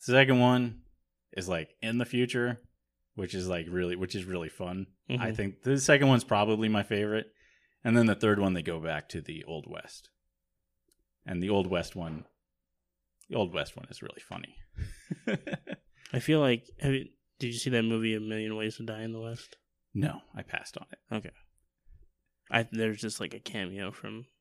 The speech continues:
Speaker 2: uh, both of 'em.
Speaker 1: Really?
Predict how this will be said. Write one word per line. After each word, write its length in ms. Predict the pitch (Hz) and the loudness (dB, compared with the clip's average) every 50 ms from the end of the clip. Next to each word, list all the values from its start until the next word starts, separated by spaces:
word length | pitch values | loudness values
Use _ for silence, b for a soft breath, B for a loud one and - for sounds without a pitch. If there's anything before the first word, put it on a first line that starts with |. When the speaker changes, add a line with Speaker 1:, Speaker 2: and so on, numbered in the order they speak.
| _ _ _ _ _ - - | _ _ _ _ _ -18 -16
Speaker 2:
uh, 260 | - - - - 151 - _ _ _ _ _ _ _ _ _ _ _ _ _ _ _ _ _ _ _ _ _ _ _ _ _ _ _ _ _ _ _ _ _ _ _ _ _ - | -16 -14 -14 -16 -16 -16 _ _ _ _ _ _ _ _ _ _ _ _ _ _ _ _ _ _ _ _ _ _ _ _ _ _ _ _ _ _ _ _ _ _ _ _ _ -14
both 320 | 117 117 110 110 110 - | -10 -10 -8 -8 -10 -10
of 120 | 113 110 113 | -10 -10 -10
'em. 180 | 110 113 120 - _ _ _ _ _ _ - | -12 -14 -14 -18 _ _ _ _ _ _ -6
Speaker 1:
Really? 360 | - 131 220 240 - - - | -4 -2 0 0 -2 -2 -4